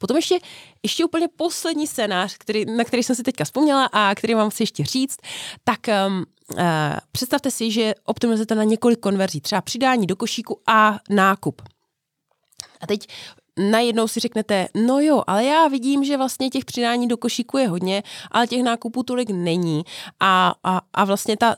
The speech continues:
ta strategie se mě snaží přinášet víc a víc přidání do košíku a to se mně vlastně nelíbí. A nakonec se nám to prodražuje, ten samotný nákup, takže já to přidání do košíku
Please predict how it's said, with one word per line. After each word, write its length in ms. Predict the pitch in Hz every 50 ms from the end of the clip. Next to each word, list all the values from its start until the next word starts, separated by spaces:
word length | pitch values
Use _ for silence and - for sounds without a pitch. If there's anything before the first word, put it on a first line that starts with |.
| - _
ta 100 | 233 214
strategie 600 | - - 233 240 - 285 247 208 220 208 196 185
se 160 | - - 214
mě 240 | 208 214 208 170 - - -
snaží 460 | - - - 226 226 226 - 220 220
přinášet 520 | - - 220 208 208 196 196 - 220 190
víc 300 | 190 180 233 247 247 - -
a 80 | 247
víc 220 | 220 220 226 - -
přidání 440 | - - 208 214 208 208 190 143
do 100 | 156 190
košíku 440 | - 254 233 - 233 214 - 185 -
a 20 | -
to 120 | - 175
se 120 | - -
mně 140 | 165 165 151
vlastně 320 | 151 151 - - - - -
nelíbí. 540 | 196 214 240 240 226 202 202 208 208 208 - - - - - - - - - - _
A 200 | - 180 180 175
nakonec 320 | 202 202 196 190 170 160 -
se 80 | -
nám 120 | 165 165 156
to 100 | 147 135
prodražuje, 640 | - - 202 220 233 214 233 220 214 196 202 196 185
ten 240 | - 190 190 180 - -
samotný 480 | - - 202 196 190 - - 196 190
nákup, 380 | 190 185 170 170 175 - - - _ -
takže 280 | 370 320 - - 302
já 160 | 285 277 262
to 120 | 262 - 226
přidání 380 | - - 208 220 202 196 185
do 100 | 165 165
košíku 440 | - 202 185 - - - - 180 -